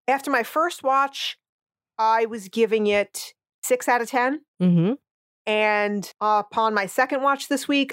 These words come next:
Speaker 1: I'm giving it a five out of ten because it was tougher to get through the second time.
Speaker 2: I wouldn't know how to rate this movie at all,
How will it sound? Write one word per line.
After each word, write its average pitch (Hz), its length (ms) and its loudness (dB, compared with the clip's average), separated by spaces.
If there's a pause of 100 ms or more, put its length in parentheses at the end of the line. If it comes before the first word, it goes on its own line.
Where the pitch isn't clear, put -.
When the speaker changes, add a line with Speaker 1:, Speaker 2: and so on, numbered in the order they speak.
(140)
Speaker 1:
I'm 208 180 0
giving 202 320 2
it 196 180 2
a 196 60 -2
five 180 320 0
out 175 120 0
of 175 80 -2
ten 170 240 -2
because 170 300 -6
it 170 60 -8
was 170 220 -6
tougher 202 340 0
to 185 60 0
get 190 160 -2
through 180 160 -2
the 170 80 -6
second 170 240 -8
time. - 100 -12 (640)
Speaker 2:
I 214 220 2
wouldn't 208 300 0
know 202 120 2
how 196 120 2
to 185 100 0
rate 165 260 0
this - 160 -6
movie 156 300 2
at 147 80 0
all, 147 280 -6